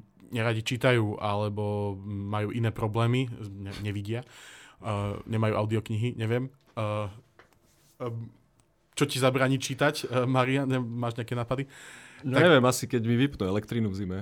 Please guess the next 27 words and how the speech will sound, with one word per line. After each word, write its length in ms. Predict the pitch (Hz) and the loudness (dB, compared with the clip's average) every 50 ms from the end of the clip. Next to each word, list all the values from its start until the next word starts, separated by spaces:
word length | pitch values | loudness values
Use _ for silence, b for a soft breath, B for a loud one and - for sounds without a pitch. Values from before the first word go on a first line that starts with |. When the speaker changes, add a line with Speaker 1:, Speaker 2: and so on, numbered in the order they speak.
| 110 | -4
Speaker 2:
alebo 320 | 113 110 - 104 104 101 107 | -4 -4 -4 -6 -6 -6 -6
dačo. 320 | 101 98 101 - - 107 107 110 107 - - _ _ _ _ _ B B B B B B B B B B B _ | -6 -6 -8 -10 -10 -10 -12 -14 -16 -18 -20 _ _ _ _ _ B B B B B B B B B B B _
Speaker 1:
Tak, 260 | - 127 120 117 117 - | 2 2 2 2 2 2
e, 120 | 127 120 | 4 4
minulý 400 | 117 120 131 147 160 160 147 131 | 4 4 4 4 4 4 4 4
rok 340 | 120 123 123 123 120 - - | 4 2 2 0 0 -2 -2
vyšlo 480 | - 113 107 107 113 113 - - 117 104 | -2 0 0 0 -2 -4 -2 -2 -2 -2
pod 220 | - - 104 - | -4 -6 -8 -8
Amazonom, 720 | - 104 107 107 104 101 110 110 107 107 104 104 104 104 | -6 -6 -4 -4 -4 -4 -2 -2 -2 -2 -2 -2 -4 -4
e, 60 | 101 98 - 95 98 95 98 98 95 | -6 -8 -8 -8 -6 -6 -6 -6 -6
myslím, 220 | 110 110 - 107 | -6 -6 -6 -8
že 100 | 95 - | -10 -10
to 60 | 98 | -10
bolo 100 | 98 101 98 | -10 -10 -10
pod 200 | - - 98 - | -10 -12 -12 -10
Amazonom, 580 | 104 101 101 101 95 104 104 104 104 101 101 | -8 -6 -6 -6 -6 -6 -6 -6 -6 -8 -8
vyšiel 340 | - 101 98 - - 98 95 98 | -10 -10 -12 -10 -10 -10 -10 -10
seriál 520 | - - 131 123 113 104 90 85 87 - | -6 -4 -2 -2 -2 -2 -4 -6 -10 -12
Nadácia. 560 | - 95 90 90 - - 95 - - 95 98 110 | -10 -10 -10 -10 -12 -12 -14 -12 -10 -10 -4 0
Speaker 2:
No 160 | 143 170 247 | 4 4 4
to, 200 | 277 - 302 277 | 4 2 -2 -4
Speaker 1:
My 40 | - | -2
Speaker 2:
to 140 | - 240 | 0 0
Speaker 1:
sme 60 | - - | 2 2
Speaker 2:
som 100 | 269 214 | 2 2
Speaker 1:
sa 80 | 147 | 4
Speaker 2:
za-, 160 | 156 165 165 | 4 4 4